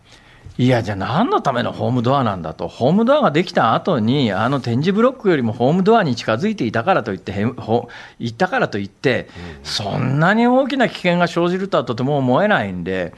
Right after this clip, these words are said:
Speaker 1: あれでわーわーわーわー、そのボリュームどこまで上げてんだお前っていう感じのボリュームの上げ方で叫ぶわけですよ。
Speaker 2: おー。
Speaker 1: ほいで、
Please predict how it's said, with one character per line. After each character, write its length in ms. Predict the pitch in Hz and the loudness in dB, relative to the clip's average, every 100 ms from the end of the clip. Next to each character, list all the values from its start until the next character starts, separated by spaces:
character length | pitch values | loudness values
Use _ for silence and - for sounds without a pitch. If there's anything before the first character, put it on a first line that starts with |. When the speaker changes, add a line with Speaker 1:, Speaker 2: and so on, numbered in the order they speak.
| - - - - | -18 -20 -14 -8
Speaker 1:
あ 340 | 90 - - | -6 -4 -2
れ 120 | 160 | -2
で 120 | 208 269 | -2 0
わ 300 | 190 208 294 | 2 0 0
ー 40 | |
わ 180 | 214 143 | 0 0
ー 60 | 101 | 2
わ 180 | 107 | 2
ー 60 | 180 | 2
わ 200 | 175 107 | 2 2
ー、 20 | 101 | 0
そ 220 | - 110 | -4 -4
の 120 | 107 | -4
ボ 280 | 95 98 104 | -4 -2 2
リ 80 | 135 | 4
ュ 80 | |
ー 20 | 240 | 4
ム 160 | 247 | 2
ど 100 | 135 | 0
こ 140 | - 135 | -2 0
ま 100 | 196 | 2
で 60 | |
上 100 | 247 | 2
げ 100 | 285 | 2
て 100 | 359 | 0
ん 60 | 403 | 2
だ 80 | 415 | 2
お 60 | 240 | 2
前 180 | 214 | 0
っ 40 | 196 | 0
て 160 | - 202 | 0 0
い 60 | |
う 60 | 175 | 0
感 280 | 160 180 185 | 0 0 2
じ 100 | 175 | 2
の 120 | 175 | 2
ボ 160 | 147 160 | 2 2
リ 60 | |
ュ 40 | 165 | 2
ー 20 | |
ム 80 | 160 | 2
の 100 | 147 | 2
上 80 | |
げ 80 | 160 | 2
方 200 | 160 156 | 0 0
で 100 | 139 | -4
叫 380 | 131 113 - 277 | -4 -4 -2 0
ぶ 80 | 359 | 2
わ 100 | 180 | 0
け 60 | 135 | -2
で 100 | 113 | -6
す 180 | - 98 | -8 -10
よ。 160 | 80 - | -10 -12
Speaker 2:
お 40 | |
ー。 540 | 82 85 82 80 73 - | -12 -10 -10 -10 -12 0
Speaker 1:
ほ 160 | 160 | 2
い 60 | 233 | 4
で、 380 | 269 240 127 | 6 4 2